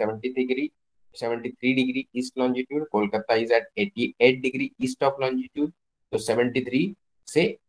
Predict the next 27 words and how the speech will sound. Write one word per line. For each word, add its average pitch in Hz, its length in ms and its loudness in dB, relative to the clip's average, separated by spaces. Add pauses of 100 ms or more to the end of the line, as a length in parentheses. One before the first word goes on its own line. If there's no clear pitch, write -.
(100)
एटी 131 440 2
एट 139 200 4
degree 104 320 2
का 110 140 0
फर्क 110 460 0
आता 92 280 2
है, 95 120 -2
पन्द्रह 104 400 2
degree, 131 320 -2 (120)
मतलब - 180 -6 (140)
कम 120 160 4
से 101 160 -4
कम 110 180 -8 (160)
एक 123 240 0 (120)
घंटा 101 280 2
local 104 400 0
time। 85 260 -6 (760)
Find 131 180 4
the 143 100 2
difference 123 360 2
between 107 300 -4
the 113 60 2
longitude 98 480 -2
of 101 120 0 (120)
these 101 140 -8
two 104 180 -20
cities। 120 480 -6